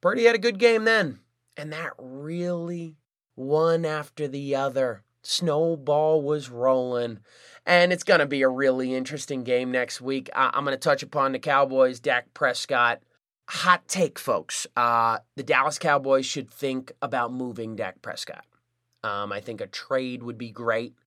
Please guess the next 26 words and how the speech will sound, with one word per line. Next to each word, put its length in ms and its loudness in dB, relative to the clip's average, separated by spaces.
He's 220 -6
proved 360 -8
time 420 -6
and 140 -8
time 280 -6
again 480 -4
that 140 -6
the 60 -16
postseason's 800 -6
not 280 -2
for 160 -4
him. 460 -6
Threw 200 -10
two 240 -8
picks 400 -4
in 140 -4
this 180 -4
ball 360 2
game, 440 -4
under 320 2
two 260 -2
hundred 380 -2
and 160 -6
ten 260 -4
yards 320 0
passing, 720 -4